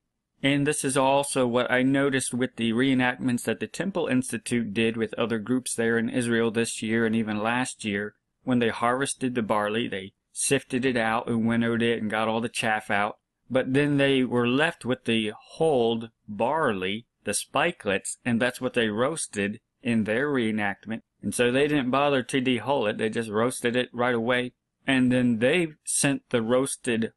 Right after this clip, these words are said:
hulled spikelets through the grinder. So this seems to match up with what I've read so far and seems to be the understanding that they just ground it with the hulls still on it.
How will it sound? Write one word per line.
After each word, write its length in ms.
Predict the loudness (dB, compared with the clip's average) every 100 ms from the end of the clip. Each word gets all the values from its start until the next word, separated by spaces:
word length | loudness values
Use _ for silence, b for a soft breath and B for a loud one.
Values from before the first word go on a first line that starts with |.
| _
hulled 480 | -2 2 2 0 -2
spikelets 640 | -10 -2 0 0 -4 -6 -4
through 220 | -2 -2
the 80 | -2
grinder. 560 | -2 0 0 0 -4 -12 _ _ _
So 200 | -2 0
this 300 | 2 0 -2 -6
seems 300 | -2 0 2
to 60 | 2
match 380 | 2 2 0 0
up 240 | 0 0
with 180 | -2 -2
what 220 | 0 0
I've 160 | 0 2
read 240 | 0 0
so 240 | 0 0
far 300 | 0 0 0
and 120 | 0 -2
seems 220 | -2 -2
to 80 | 0
be 160 | -2
the 80 | -2
understanding 680 | -2 -4 -4 -2 0 2 0
that 200 | -2 -4
they 140 | -6
just 240 | -4 -8 -4
ground 380 | -2 0 0 0
it 80 |
with 180 | -2 -4
the 80 | -6
hulls 480 | -2 0 2 0 -2
still 360 | -6 -2 -2
on 280 | 0 0 0
it. 160 | -2